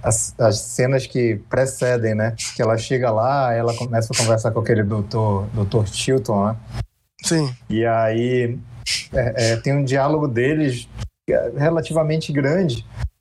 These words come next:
Speaker 1: E só eles caminhando até onde tá o Hannibal. E é, e, tipo, eles tão descendo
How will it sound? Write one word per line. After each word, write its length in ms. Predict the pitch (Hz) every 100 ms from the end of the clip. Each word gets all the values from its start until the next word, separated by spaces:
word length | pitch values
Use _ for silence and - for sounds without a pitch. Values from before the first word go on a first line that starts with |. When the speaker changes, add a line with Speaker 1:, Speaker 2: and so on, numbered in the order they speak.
| - - -
Speaker 1:
E 160 | 135
só 240 | - 156 165
eles 260 | 175 175
caminhando 720 | - 180 190 185 143 175 175
até 240 | 160 160 151
onde 260 | 151 147
tá 220 | - 143
o 120 | 147 139
Hannibal. 500 | 127 139 123 104 98 113 -
E 140 | 143 139
é, 60 | 139 -
e, 120 | 156
tipo, 280 | 117 - 143
eles 160 | 143 120
tão 160 | 151
descendo 600 | 151 160 - 143 156 143